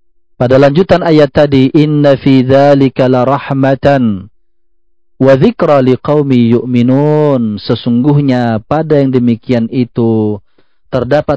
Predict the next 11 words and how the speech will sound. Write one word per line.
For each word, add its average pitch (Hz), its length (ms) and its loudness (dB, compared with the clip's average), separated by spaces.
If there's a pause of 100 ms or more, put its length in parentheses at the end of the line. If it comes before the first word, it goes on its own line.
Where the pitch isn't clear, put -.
rahmat 147 480 -4
dan 123 240 -4
peringatan 135 640 -2
bagi 117 240 -2
kaum 143 320 -2
yang 123 240 -2
beriman. 135 960 -2 (1600)
Kata 120 240 -2
Syekh - 240 -4
Al-Fauzan 113 560 -2
hafizahullah, 110 880 -4